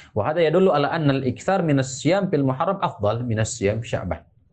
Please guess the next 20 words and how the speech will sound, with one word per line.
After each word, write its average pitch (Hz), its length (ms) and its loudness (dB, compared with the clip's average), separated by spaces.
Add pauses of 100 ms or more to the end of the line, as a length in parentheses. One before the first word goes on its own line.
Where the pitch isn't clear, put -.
(840)
Hadis 131 400 -2
ini 139 160 6
secara 107 800 -2 (960)
zahirnya 117 840 0 (120)
menunjukkan 117 680 2
bahwa 104 480 2
memperbanyak 104 720 -2
saum 113 320 0
di 117 80 2
bulan 107 240 0
Muharram 113 480 0
justru 135 240 2
lebih 156 240 2
utama 151 400 -2
daripada 123 520 0
memperbanyak 104 640 -4
saum 107 280 -4
di 107 40 -6
bulan 120 200 -6
Sya'ban. - 360 -8